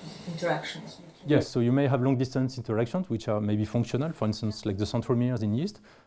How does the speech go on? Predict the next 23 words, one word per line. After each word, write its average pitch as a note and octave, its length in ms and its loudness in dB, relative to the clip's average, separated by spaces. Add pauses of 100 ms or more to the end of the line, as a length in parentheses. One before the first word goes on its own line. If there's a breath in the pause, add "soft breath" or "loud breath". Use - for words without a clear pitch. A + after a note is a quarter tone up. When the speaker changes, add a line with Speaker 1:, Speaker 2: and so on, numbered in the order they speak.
(120)
Speaker 2:
But A#2 160 2
this C#3+ 180 2
long D3 140 4
distance C#3 520 -2
functional C3 440 0
contacts C#3+ 420 -2
are B2 140 4
always C#3+ 380 4
much C3+ 240 0
smaller B2 460 -2 (440 soft breath)
than A#2 180 4
the A2 140 6
very D3 240 6
strong, C3 500 0
uh, G#2+ 220 -2
polymer, A#2 600 0 (480 soft breath)
uh, G#2 220 -2
behavior A2 520 0 (100)
of A2 180 -2
the, G2+ 420 -2
of G#2 140 -4
the G#2 80 -4
chromatin. G#2+ 520 -8